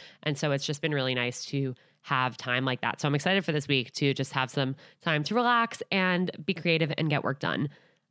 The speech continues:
I cannot believe it's New Year's. Oh, that brings me to New Year's. Oh my God. Guys, I fucking hate New Year's. It's, like,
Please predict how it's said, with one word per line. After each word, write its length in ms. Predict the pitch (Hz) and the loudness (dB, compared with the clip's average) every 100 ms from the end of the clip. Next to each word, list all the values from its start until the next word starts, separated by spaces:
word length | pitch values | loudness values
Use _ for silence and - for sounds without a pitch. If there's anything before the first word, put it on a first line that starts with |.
| _ - | _ 0
I 140 | 233 | 0
cannot 580 | - - 175 220 226 233 | 0 -8 -4 0 0 0
believe 400 | 180 208 190 147 - | 0 2 2 0 -8
it's 160 | - | -4
New 100 | 170 | 0
Year's. 240 | 180 143 131 | 4 2 2
Oh, 220 | 165 139 - | 2 2 0
that 200 | 156 - | -4 -2
brings 180 | 151 139 | -4 0
me 80 | 147 | 2
to 60 | |
New 100 | 143 | 2
Year's. 280 | 143 123 123 | 2 0 -2
Oh 120 | - | 0
my 120 | 175 139 | 0 2
God. 280 | 127 113 - - - | 0 -2 -6 -16 -4
Guys, 220 | 147 139 - | -2 -2 -2
I 100 | 226 | -4
fucking 440 | - 147 143 135 | 0 -2 0 -2
hate 200 | 135 123 | 0 0
New 100 | 131 | 0
Year's. 380 | 131 131 131 139 | 0 -2 -4 -2
It's, 240 | 151 165 | -4 -2
like, 320 | 220 214 202 | 0 0 -2